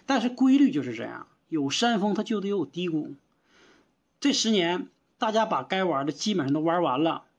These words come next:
把所有的设想该实现的都实现了啊。在各种情况后，很难再推出新的东西了。这个时候，嗯，就开始走下坡路了，那就要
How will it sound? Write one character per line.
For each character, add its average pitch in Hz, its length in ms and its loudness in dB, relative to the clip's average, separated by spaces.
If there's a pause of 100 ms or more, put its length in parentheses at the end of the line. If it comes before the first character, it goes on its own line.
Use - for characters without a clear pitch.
(200)
把 156 100 -8
所 196 300 0
有 233 80 4
的 165 100 2
设 190 200 0
想 135 180 -2
该 180 220 -4
实 160 140 -8
现 170 160 0
的 147 40 2
都 185 140 -6
实 123 240 -6
现 135 180 -4
了 113 200 -12 (420)
啊。 120 260 -18 (300)
在 226 140 -2
各 269 200 4
种 170 160 2
情 151 220 0
况 175 220 0
后， 180 340 -2 (220)
很 131 320 -2
难 151 180 0
再 214 140 2
推 160 180 -4
出 139 100 -2
新 147 220 0
的 139 80 2
东 120 240 -10
西 117 60 -12
了。 - 180 -14 (580)
这 240 140 -2
个 143 80 -4
时 113 160 -10
候， - 160 -14 (840)
嗯， 139 200 -4
就 151 100 -2
开 160 120 -4
始 156 80 -4
走 143 100 -6
下 170 240 -4
坡 - 160 -12
路 - 220 -16
了， - 80 -20 (340)
那 185 160 -4
就 175 100 -4
要 160 160 0